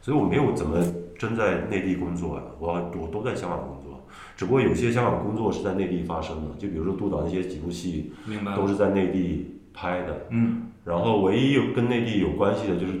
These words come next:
Speaker 1: 帮一些内地导演做了编剧，因为我有参与过那个《德兰》，就是一个董子健演的那个电影的一个剧本。
Speaker 2: 嗯，嗯，嗯，嗯。
Speaker 1: 然后也是个独立电影嘛，然后又去了香格里拉嘛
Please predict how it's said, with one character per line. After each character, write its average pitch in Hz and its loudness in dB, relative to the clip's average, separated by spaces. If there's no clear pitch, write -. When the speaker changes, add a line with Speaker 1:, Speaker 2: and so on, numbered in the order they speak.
Speaker 1:
帮 101 -2
一 101 -4
些 98 -2
内 98 -2
地 98 0
导 82 0
演 80 -2
做 82 -6
了 73 -8
编 87 -10
剧， - -14
因 - -14
为 107 -4
我 82 -2
有 78 -2
参 95 -2
与 87 0
过 87 2
那 87 0
个 87 0
《德 82 -4
兰》， 76 -4
就 80 -8
是 78 -8
一 78 -6
个 78 -8
董 78 -10
子 82 -8
健 82 -8
演 67 -10
的 65 -14
那 78 -12
个 76 -6
电 73 -10
影 - -12
的 65 -14
一 65 -14
个 69 -14
剧 76 -12
本。 - -10
Speaker 2:
嗯， 120 0
嗯， 101 -8
嗯， 101 -6
嗯。 98 -8
Speaker 1:
然 95 -6
后 98 -2
也 98 -2
是 - -2
个 101 -6
独 87 -6
立 98 -2
电 92 -6
影 80 -10
嘛， - -18
然 78 -6
后 78 -6
又 117 4
去 - -2
了 87 0
香 90 -2
格 90 -2
里 82 -4
拉 73 -4
嘛 71 -8